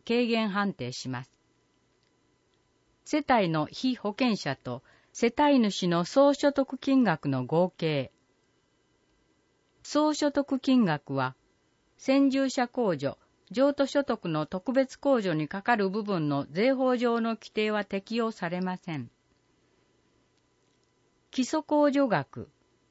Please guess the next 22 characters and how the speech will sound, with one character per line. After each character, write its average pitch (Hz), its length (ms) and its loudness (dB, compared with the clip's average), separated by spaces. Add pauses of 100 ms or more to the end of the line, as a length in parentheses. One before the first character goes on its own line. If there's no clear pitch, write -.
三 277 340 2
十 160 200 -2
三 247 360 2
万 233 240 0
円 208 300 -4
以 196 100 -6
下。 - 220 -16 (1400)
均 294 240 4
等 285 200 2
割 247 240 4
の 240 180 0
軽 277 260 2
減 262 240 0
割 180 320 -2
合、 110 160 -8 (920)
本 269 260 2
則、 240 440 -4 (380)
七 220 320 0
割。 151 280 -4 (880)
昨 240 360 -2
年 277 300 4
度、 123 160 -8